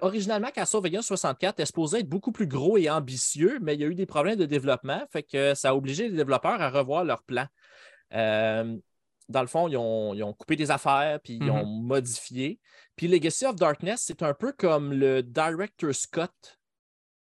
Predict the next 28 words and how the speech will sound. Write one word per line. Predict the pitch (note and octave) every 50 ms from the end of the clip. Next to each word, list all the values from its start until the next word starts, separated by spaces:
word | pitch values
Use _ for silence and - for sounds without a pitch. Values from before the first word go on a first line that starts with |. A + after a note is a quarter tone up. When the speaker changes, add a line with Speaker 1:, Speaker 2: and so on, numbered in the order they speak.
| _ -
Speaker 1:
Ils | C#3 C3+ B2+ F#3
Speaker 2:
Ok. | G3
Speaker 1:
ont | A3 - C#3
remis | C3 C3 D#3+ F#3+ F#3 F3 F#3+ A#3 A#3
des | G3+ G3+ E3+ F3+
affaires, | E3 D#3+ - F3+ G3+ G#3+
ils | G#3+ F3+
ont | D#3 D3
eu | D3
le | C#3+
temps | - - A3+ A3+ A#3+
de | A3+ -
travailler | - - F3+ E3+ D#3 D#3+ D#3 D3+ D3 D3
dessus. | - - - - F3 F#3 G3+ G#3+ A3+ A3 _ - - _ _ _ -
Euh, | A#2 B2 B2+ B2+ B2+ B2+ B2+ B2+ B2 A2
c'est | A2 - - - - - - - - - D3+ C3+ -
une | E3+ D#3+ D#3
préquelle, | - _ E3+ E3 G3+ G3 - - F#3 G3 G#3+ A#3 A3+ G3
puis | - - F#3 G3+
un | F#3+ E3
genre | C#3+ C3 F#3 G3+ A3+ G3
de | D#3+ D3+ C#3
remake | C3 B2 B2 C3 D3+ F3 F#3 E3 D3 D3+ E3 F3+ F#3 F#3 D3+ C3 A#2+
de | B2+ B2+
l'autre | A#2+ A#2 B2+ C#3 D#3 D3+ - C3+
en | A#2 A2+
même | A2+ A2 G#2 G#2
temps. | - - B2 B2+